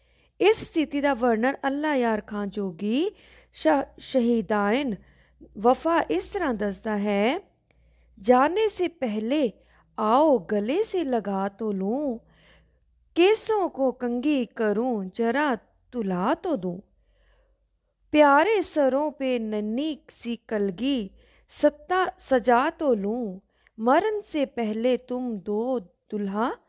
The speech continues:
तुमको दुल्हा बना तो लूं।" ਸਾਹਿਬਜ਼ਾਦਿਆਂ ਨੂੰ ਵਜ਼ੀਰ ਖਾਨ ਦੀ ਕਚਹਿਰੀ ਵਿੱਚ ਪੇਸ਼ ਕੀਤਾ। ਸੂਰਮਿਆਂ ਨੇ ਕਚਹਿਰੀ ਵਿੱਚ ਖਲੋ ਕੇ ਗੱਜ ਕੇ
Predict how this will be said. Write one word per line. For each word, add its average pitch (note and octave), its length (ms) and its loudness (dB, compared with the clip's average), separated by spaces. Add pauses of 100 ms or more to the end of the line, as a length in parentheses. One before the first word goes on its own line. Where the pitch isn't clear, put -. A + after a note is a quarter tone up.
(420)
तुमको B3+ 460 0
दुल्हा A3+ 480 -2 (240)
बना G3+ 340 -2 (120)
तो B3+ 140 -2
लूं।" F3+ 120 -10 (880)
ਸਾਹਿਬਜ਼ਾਦਿਆਂ D#4 800 2
ਨੂੰ C4+ 140 -4
ਵਜ਼ੀਰ A#3 420 -2
ਖਾਨ B3 220 -6
ਦੀ A3+ 100 -8
ਕਚਹਿਰੀ A#3+ 500 -2
ਵਿੱਚ A3+ 300 -8
ਪੇਸ਼ F#3 340 -4
ਕੀਤਾ। B3 380 -12 (560)
ਸੂਰਮਿਆਂ D#4 600 2
ਨੇ B3 100 0
ਕਚਹਿਰੀ C#4 520 -2
ਵਿੱਚ A3+ 360 -8
ਖਲੋ A3+ 380 -2
ਕੇ A#3 420 -4 (100)
ਗੱਜ C4+ 280 -4
ਕੇ G#3+ 460 -4